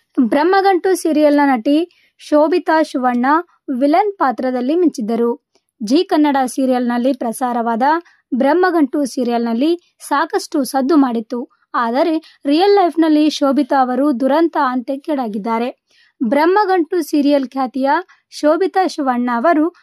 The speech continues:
ಹೈದರಾಬಾದ್ನಲ್ಲಿ ಸಾವಿಗೆ ಶರಣರಾಗಿದ್ದಾರೆ ಅನ್ನೋ ಮಾಹಿತಿ ಲಭ್ಯವಾಗಿದೆ. ಮದುವೆಯ ನಂತರ ಶೋಭಿತಾ ಶಿವಣ್ಣ ಅವರು ಹೈದರಾಬಾದ್ನಲ್ಲಿ ನೆಲೆಸಿದ್ದರು. ಮೊನ್ನೆ ಮಧ್ಯರಾತ್ರಿ ಶೋಭಿತಾ ಅವರು ಹೈದರಾಬಾದ್ನಲ್ಲಿ ಪ್ರಾಣ ಕಳೆದುಕೊಂಡಿದ್ದಾರೆ ಅನ್ನೋ ಮಾಹಿತಿ.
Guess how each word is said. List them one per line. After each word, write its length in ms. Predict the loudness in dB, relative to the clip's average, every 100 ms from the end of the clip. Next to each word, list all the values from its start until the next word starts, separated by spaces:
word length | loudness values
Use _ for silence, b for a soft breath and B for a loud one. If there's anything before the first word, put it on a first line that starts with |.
| b
ಹೈದರಾಬಾದ್ನಲ್ಲಿ 960 | _ -2 0 0 0 2 2 2 2 0
ಸಾವಿಗೆ 480 | 0 0 0 -2 -4
ಶರಣರಾಗಿದ್ದಾರೆ 840 | -4 -4 -4 -2 -4 -2 -2 -2
ಅನ್ನೋ 220 | -2 -2
ಮಾಹಿತಿ 420 | -2 -2 -2 -2 -2
ಲಭ್ಯವಾಗಿದೆ. 760 | -2 -2 -4 -4 -4 -4 -4 b b b b _
ಮದುವೆಯ 440 | 0 0 2 2 2
ನಂತರ 340 | 2 0 0 0 0
ಶೋಭಿತಾ 560 | 0 0 0 -2 -4
ಶಿವಣ್ಣ 380 | -4 -4 -2 0 -2
ಅವರು 340 | -2 0 0
ಹೈದರಾಬಾದ್ನಲ್ಲಿ 1040 | 0 -2 -2 0 0 0 -2 -2 -2 0 0
ನೆಲೆಸಿದ್ದರು. 580 | 0 -2 -6 -4 0
ಮೊನ್ನೆ 360 | 2 4 4 4
ಮಧ್ಯರಾತ್ರಿ 760 | 2 2 2 2 2 0 -2 0
ಶೋಭಿತಾ 420 | 0 -2 -2 -4
ಅವರು 380 | -2 0 2 2
ಹೈದರಾಬಾದ್ನಲ್ಲಿ 880 | 0 0 0 2 0 2 2 2 0
ಪ್ರಾಣ 320 | -2 -2 0 -2
ಕಳೆದುಕೊಂಡಿದ್ದಾರೆ 920 | -2 -2 -2 -2 -2 -2 -4 -2 -2 -4 _ _ _ -2
ಅನ್ನೋ 240 | 2 2
ಮಾಹಿತಿ. 580 | 2 -2 -4 -2 -2 -4